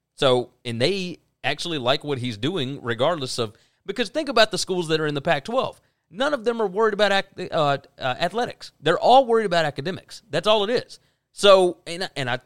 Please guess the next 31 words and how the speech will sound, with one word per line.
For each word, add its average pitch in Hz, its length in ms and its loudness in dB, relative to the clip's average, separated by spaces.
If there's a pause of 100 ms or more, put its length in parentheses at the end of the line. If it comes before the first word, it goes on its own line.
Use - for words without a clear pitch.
totally 165 340 -6
understand 233 460 -6
it - 80 -18
because 113 240 -8
all 151 260 -4
those 226 160 -8
guys 214 260 -2
out 202 140 -4
there, 247 300 -6 (520)
like, - 120 -12
uh, 196 100 -8 (400)
academics 208 480 -4
make 196 200 -6
them 185 100 -6
more 180 160 -4
money. 180 320 -6 (320)
Like, 175 100 -8
it's 180 120 -6
just - 200 -10 (360)
the 147 80 -16
truth. 208 420 -6 (280)
However, 190 520 2 (400)
the 127 60 -18
football 247 300 2
programs 165 440 -2
could 311 220 -8
be 262 100 -4
pulling 208 300 -4
in 285 100 -6
more 190 160 0
money. 101 260 -8